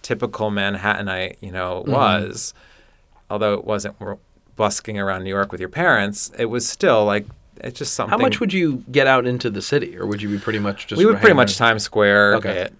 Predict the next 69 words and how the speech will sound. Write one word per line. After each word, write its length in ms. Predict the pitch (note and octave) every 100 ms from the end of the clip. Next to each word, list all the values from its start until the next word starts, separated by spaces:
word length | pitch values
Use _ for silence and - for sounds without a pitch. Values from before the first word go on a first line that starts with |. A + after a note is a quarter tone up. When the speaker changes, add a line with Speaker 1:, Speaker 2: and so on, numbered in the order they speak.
| -
Speaker 1:
you 140 | A2+
know, 360 | G#2+ G2+ G2+ G2+ _
um, 440 | G2+ G#2 G2+ G2+ G#2 _ _ _ _ _ _ _ _ _ _
'cause 140 | - A#2
that's 220 | A#3+ -
all 80 | G#2
we 100 | G2
kind 180 | - F#2+
of 80 | F2+
knew, 460 | F#2 F#2+ F#2 G2 - _
I 80 | A2+
think. 120 | G#2+
Speaker 2:
Right. 320 | G#2 F#2+ G2 G2 _
Speaker 1:
Yeah. 120 | - G2+
Speaker 2:
Well, 100 | B2+
if 60 |
you're 100 | C3+
only 180 | D3+ C3+
there 180 | A#2 A2
for 100 | G#2
the 100 | G#2
afternoon, 640 | F#2+ - F#2+ F2+ E2 E2+ - _
Speaker 1:
Yeah, 220 | A#2 G#2
Speaker 2:
you 60 | G2
Speaker 1:
there's 120 | G#2
Speaker 2:
don't 60 | -
Speaker 1:
not 60 | B2
Speaker 2:
have 100 | G2
a 20 |
Speaker 1:
much 120 | G#2
Speaker 2:
lot 180 | F#2 F#2
of 60 |
Speaker 1:
time. 340 | G2+ F#2 G2 G2+ -
Speaker 2:
that 60 |
Speaker 1:
We, 160 | G3 G#3+
like, 220 | F#3+ F3
had 180 | C#3+ B2+
our 120 | A2+
standard, 460 | - A2+ G#2+ G#2+ G#2
we 80 | A2
knew 200 | G#2 G#2
where, 160 | G#2
like, 260 | G2 F#2+ - _ _ _
Joe 200 | - G2+
Allen's 380 | F#2+ F2+ F#2 F2+
was 280 | F#2+ F#2 G2
and 80 |
other 180 | G2 G2
restaurants 580 | F2+ F2+ - F#2+ F#2+ -
that 140 | C#3
are 40 | G2+
Speaker 2:
Mm-hmm. 100 | F#2+
Speaker 1:
run, 160 | F#2+ G2
like, 200 | G2+ - _ _ _ _ -
and 100 | C#3
even 160 | D3
to 100 | B2+
this 140 | A#2+ G#2
day, 160 | A#2 F#2+
like, 180 | G2+
I 120 | A2+ A#2
know 160 | B2+
where 120 | A#2+ G#2+
every 220 | G#2 A2
Starbucks 580 | G#2+ F2 G2 A2+ A#2+ D3
is 200 | D3 D#3
in 100 | D#3
New 80 |
York 340 | D#3 E3+ E3+